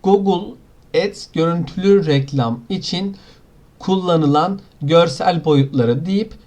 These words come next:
bu görselleri hazırlamanız gerekiyor arkadaşlar. Kaydet diyelim. E, logo eklememiz gerekiyor bir adet. Logoyu buradan, e, daha önce seçmiş, otomatik bulmuş arkadaşlar. Kaydet diyorum.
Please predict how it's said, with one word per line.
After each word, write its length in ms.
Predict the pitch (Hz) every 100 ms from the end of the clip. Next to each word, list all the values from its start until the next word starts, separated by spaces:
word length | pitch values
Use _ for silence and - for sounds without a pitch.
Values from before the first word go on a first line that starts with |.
| - 170
bu 120 | 196
görselleri 720 | 196 156 135 139 127 120 120
hazırlamanız 800 | 127 - 180 165 147 147 214 180
gerekiyor 420 | 165 147 131 120
arkadaşlar. 440 | 101 104 - 110 -
Kaydet 460 | 175 196 190 -
diyelim. 360 | 208 196 196 240 - _ - _ _ _ _ _ _ _ _ - - - _
E, 280 | 135 135 127
logo 300 | 143 170 196
eklememiz 540 | 202 202 202 202 196
gerekiyor 440 | 190 190 190 196 190
bir 100 | 190
adet. 360 | 180 185 - - _ _ _ -
Logoyu 560 | 180 156 127 110 - - _ _ _
buradan, 460 | 165 147 131 117 117 - -
e, 60 | 113
daha 460 | 110 110 139 147
önce 160 | 131 120
seçmiş, 540 | - 151 - 180 151
otomatik 580 | 160 143 143 135 131 -
bulmuş 320 | 156 165 160
arkadaşlar. 580 | 165 160 165 156 165 165
Kaydet 480 | - 135 143 160 -
diyorum. 360 | 190 175 165